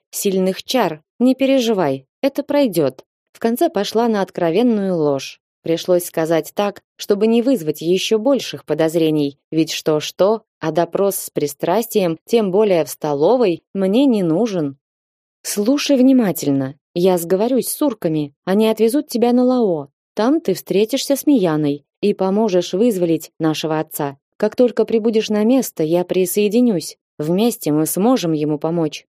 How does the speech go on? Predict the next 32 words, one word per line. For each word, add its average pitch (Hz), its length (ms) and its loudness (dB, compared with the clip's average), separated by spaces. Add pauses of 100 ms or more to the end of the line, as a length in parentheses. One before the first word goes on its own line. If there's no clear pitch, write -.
(160)
Ты 170 100 0
меня 165 260 2
поняла? 185 480 0 (680)
Да. 202 600 -2 (300)
Она 170 240 2
вначале 180 460 0
согласилась, 180 840 0
а 170 80 0
после 202 400 -2
опомнилась. 170 680 0 (220)
А 175 120 -6
как 220 240 0
же 214 320 0
Ионас? 254 600 0 (300)
Он 262 260 4
тут 262 300 -4
вместе 202 520 0
с - 60 -8
отцом 240 380 2
и 202 60 0
сестрой. 233 580 -2 (260)
Не 185 200 2
думаю, 220 500 2
что 175 340 0
он, 254 300 2 (260)
он 220 240 0
присоединится 214 920 0
к - 80 -6
тебе 202 320 0
позже. 147 560 -4 (140)
Не 277 160 4
переживай, 214 680 0